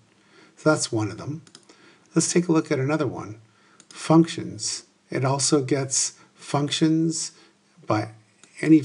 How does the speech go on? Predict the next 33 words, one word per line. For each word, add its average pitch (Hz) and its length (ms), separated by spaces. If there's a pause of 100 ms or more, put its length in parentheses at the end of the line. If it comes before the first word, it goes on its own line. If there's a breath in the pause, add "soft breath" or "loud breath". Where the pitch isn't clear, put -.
(140)
any 165 180
of 147 80
the 135 80
functions 139 560
that 131 100
are 117 220
used 135 520
by, 117 200 (320 loud breath)
by 117 100
FileMaker, 147 640 (260 loud breath)
and 127 200
it 113 40
represents 127 640
them 110 200
here 151 500 (240 loud breath)
so - 220
you 127 200
can 117 200
see 127 280
where 117 180
they're 107 160
referenced. 127 680 (520 soft breath)
And 113 720
you 120 140
can 113 300
also 135 380
navigate 127 800
to - 140
them 165 340 (200)
simply - 400
by 107 220
clicking 160 640
this, 175 460